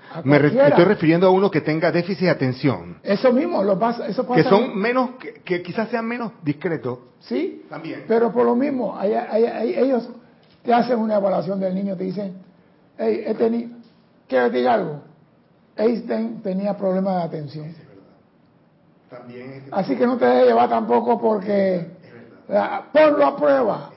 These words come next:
Speaker 1: hazle la prueba. Acuérdate que los hijos no son tuyos.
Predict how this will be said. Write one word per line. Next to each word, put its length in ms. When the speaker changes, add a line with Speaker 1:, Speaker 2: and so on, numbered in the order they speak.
Speaker 1:
hazle 320
la 220
prueba. 460
Acuérdate 800
que 120
los 300
hijos 240
no 200
son 360
tuyos. 400